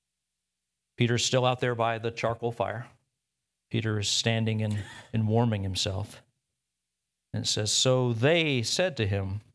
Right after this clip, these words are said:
again, begs the question, who, who, who are, who are they?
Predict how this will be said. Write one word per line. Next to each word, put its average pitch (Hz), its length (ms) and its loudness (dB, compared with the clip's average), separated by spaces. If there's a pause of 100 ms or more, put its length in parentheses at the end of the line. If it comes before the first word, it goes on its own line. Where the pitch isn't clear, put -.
(2250)
again, 101 420 -4
begs 104 260 -4
the 107 60 -12
question, 107 540 -2 (360)
who, 131 180 0
who, 117 220 0
who 117 180 2
are, 113 160 4
who 143 260 2
are 120 100 6
they? 95 280 -4